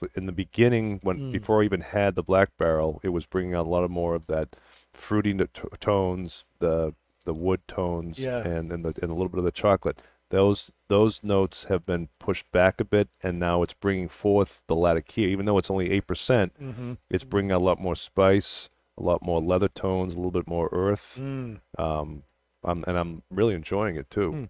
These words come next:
Speaker 1: I mean, it's kinda
Speaker 2: Yeah,
Speaker 1: like the best
Speaker 2: it's,
Speaker 1: of, uh, best of all worlds.
Speaker 2: it's kinda putting the, the Virginias kind of
Speaker 1: Mm.
Speaker 2: in a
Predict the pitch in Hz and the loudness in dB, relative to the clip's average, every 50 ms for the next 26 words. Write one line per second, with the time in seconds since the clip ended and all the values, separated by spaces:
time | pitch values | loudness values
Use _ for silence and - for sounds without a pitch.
0 | _ - 90 87 85 82 82 - - - - _ _ _ _ _ _ _ _ _ | _ -8 -6 -6 -6 -6 -8 -10 -12 -16 -20 _ _ _ _ _ _ _ _ _
1 | _ _ _ _ _ _ _ _ _ - - - 151 147 - - - - - 90 | _ _ _ _ _ _ _ _ _ -6 -4 -2 0 0 -2 -2 -4 -2 0 0
2 | 87 - - 87 - _ _ - - 87 85 - 95 90 - - 87 87 85 80 | 0 0 -2 -6 -6 _ _ -8 -6 -6 -2 0 -2 -2 -2 -2 -2 0 0 0
3 | 85 90 101 98 - - - 135 - - - - 147 147 143 127 - - - 151 | 0 0 0 0 -2 -4 -8 -10 -10 -12 -10 -8 -6 -6 -6 -6 -6 -6 -6 -6
4 | - 131 127 120 120 - _ _ - 123 110 - 113 110 104 120 127 135 131 117 | -6 -6 -8 -8 -8 -10 _ _ -14 -14 -12 -12 -14 -12 -8 -8 -6 -6 -6 -8
5 | 107 - - - - 127 120 95 98 90 85 110 110 107 104 | -8 -12 -12 -12 -10 -8 -6 -4 -4 -4 -4 -6 -8 -8 -10